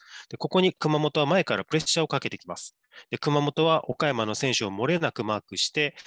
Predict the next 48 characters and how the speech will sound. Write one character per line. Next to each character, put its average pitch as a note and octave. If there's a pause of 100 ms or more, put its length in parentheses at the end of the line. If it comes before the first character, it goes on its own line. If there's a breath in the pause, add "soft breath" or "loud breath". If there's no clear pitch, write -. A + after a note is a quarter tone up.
(140 loud breath)
フ -
リ D3
ー -
の A#2+
選 B2
手 C3
を G2+
作 -
ら D3+
せ E3
な E3
い B2+
こ -
と F3
が G#2
重 G2
要 F#2
で G2+
す。 - (840 loud breath)
で、 G#2
誰 G3+
が C3
誰 C#3+
に F#2
マ C#3
ー C#3+
ク -
で G#2+
き -
そ D#3+
う -
か G2
を F#2
分 B2+
か E3
り E3+
や F#3
す -
く -
色 A2+
分 C3+
け -
し -
て -
み A2+
ま G#2+
し -
た。 F#2